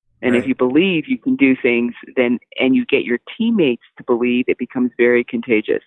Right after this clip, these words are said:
Speaker 2: Mm-hmm.
Speaker 1: And those are things that, as a young player, I love watching and recruiting athletes that you can tell they have that belief.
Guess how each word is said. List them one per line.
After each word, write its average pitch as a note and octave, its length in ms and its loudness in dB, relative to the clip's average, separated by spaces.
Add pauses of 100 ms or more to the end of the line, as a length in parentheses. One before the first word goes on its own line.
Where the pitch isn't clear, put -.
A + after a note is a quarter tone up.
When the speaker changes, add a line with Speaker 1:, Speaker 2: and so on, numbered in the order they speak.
(420)
Speaker 2:
Mm-hmm. A2 280 -8
Speaker 1:
And C#3 120 0
those D3 200 4
are D3+ 80 4
things C#3 300 -2
that, B2+ 160 -2 (100)
as C3 180 -2
a C3+ 80 2
young C3+ 300 -2
player, C#3 560 2 (300)
I - 100 0
love C3+ 280 2
watching C#3 480 0
and B2+ 80 2
recruiting B2+ 720 0 (280)
athletes C#3 520 -4
that B2 160 -2 (140)
you C3+ 120 0
can B2+ 200 0 (160)
tell D#3 240 2
they B2+ 160 2 (200)
have C#3+ 260 0
that A#2+ 180 0
belief. B2+ 340 -2